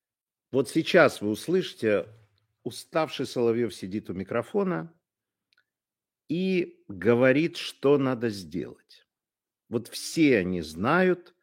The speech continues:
что надо сделать. И он говорит,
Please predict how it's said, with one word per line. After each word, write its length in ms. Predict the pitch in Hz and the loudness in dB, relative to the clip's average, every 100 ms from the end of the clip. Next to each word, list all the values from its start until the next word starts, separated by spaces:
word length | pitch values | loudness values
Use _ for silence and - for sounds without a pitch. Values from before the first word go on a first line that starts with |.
| _ _ _ _ _ - | _ _ _ _ _ -16
что 400 | - - - 92 | -14 -6 0 2
надо 420 | 95 123 131 127 | 2 0 -2 -4
сделать. 920 | 101 78 82 73 - - _ - _ - | -6 -12 -10 -10 -12 -20 _ -20 _ -2
И 120 | 202 | 6
он 440 | 214 175 151 123 98 | 12 12 12 10 6
говорит, 600 | 107 101 92 90 - | 2 2 0 -4 -6